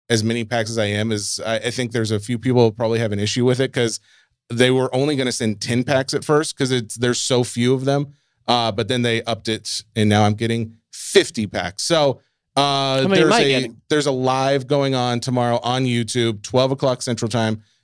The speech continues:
Speaker 1: Uh, if you're listening to this, go out there. You can go ahead and notif-, set it,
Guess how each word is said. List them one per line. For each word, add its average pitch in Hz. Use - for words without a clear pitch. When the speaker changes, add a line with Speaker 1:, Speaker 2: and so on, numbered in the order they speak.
Speaker 1:
Uh, 110
if 110
you're 143
listening 139
to 139
this, 131
go 127
out 127
there. 123
You 127
can 127
go 135
ahead 123
and 113
notif-, 113
set 123
it, 117